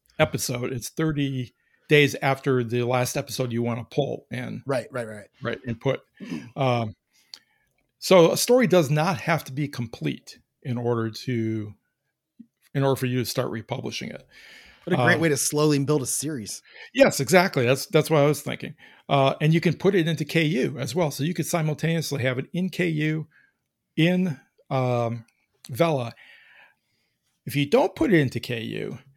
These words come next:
Speaker 1: you can have it anywhere else on the web that you want, as long as it's not for free.
Speaker 2: Oh.
Speaker 1: So, you know, you could sell it off your own website. You could put it up on Kobo. You could do whatever you want with it. And ve-, uh, so there's really not that much ex-,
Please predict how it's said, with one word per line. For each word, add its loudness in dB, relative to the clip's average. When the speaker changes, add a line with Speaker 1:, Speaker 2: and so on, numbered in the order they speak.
Speaker 1:
you -2
can 0
have 2
it -8
anywhere 0
else -2
on -6
the -2
web -6
that -8
you -8
want, -8
as -6
long -2
as -4
it's -8
not -8
for -10
free. -10
Speaker 2:
Oh. -8
Speaker 1:
So, -2
you -4
know, 0
you -2
could -2
sell 2
it 2
off 2
your -6
own -8
website. -2
You -4
could -4
put -4
it -4
up -6
on -10
Kobo. 0
You -2
could -4
do -2
whatever 0
you -2
want -6
with -10
it. -10
And -2
ve-, -6
uh, -4
so 2
there's -2
really 0
not 2
that -2
much -2
ex-, -8